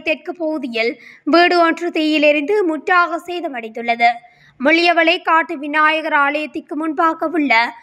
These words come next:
குடும்பஸ்தர் ஒருவரின் வீடே இவ்வாறு தீயில் எரிந்து சேதமடைந்துள்ளதாக தெரிவிக்கப்படுகிறது. குறித்த தீ விபத்தானது இன்று அதிகாலை இடம்பெற்றுள்ளது. ஓட்டு வீடாக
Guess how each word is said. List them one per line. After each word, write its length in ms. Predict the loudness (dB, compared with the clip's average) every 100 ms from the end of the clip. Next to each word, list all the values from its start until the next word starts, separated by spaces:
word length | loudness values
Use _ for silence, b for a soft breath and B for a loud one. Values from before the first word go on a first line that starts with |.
| B B -4
குடும்பஸ்தர் 600 | 0 2 2 2 2 2 4
ஒருவரின் 420 | 2 0 0 -2 -4
வீடே 260 | -2 0 0
இவ்வாறு 340 | 2 2 2 2 -4
தீயில் 300 | -4 -2 -2
எரிந்து 280 | -2 -4 -4 -4 -4
சேதமடைந்துள்ளதாக 960 | 0 2 2 2 0 -2 -6 2 2 2 -4
தெரிவிக்கப்படுகிறது. 920 | -12 -12 -12 -10 -12 -8 -4 0 2 2 -4 _ _ _ _ _ -2
குறித்த 360 | 0 0 -2 -2
தீ 100 | -2 -2
விபத்தானது 560 | -2 2 2 2 -2 -6 -6
இன்று 260 | -8 -4 -4 0 -2
அதிகாலை 400 | 0 0 0 0
இடம்பெற்றுள்ளது. 680 | -4 -8 -10 -12 -8 0 0 -2 -10 _ _ _ _ _ _ 4
ஓட்டு 340 | 4 6 2 2
வீடாக 440 | 2 2 2 0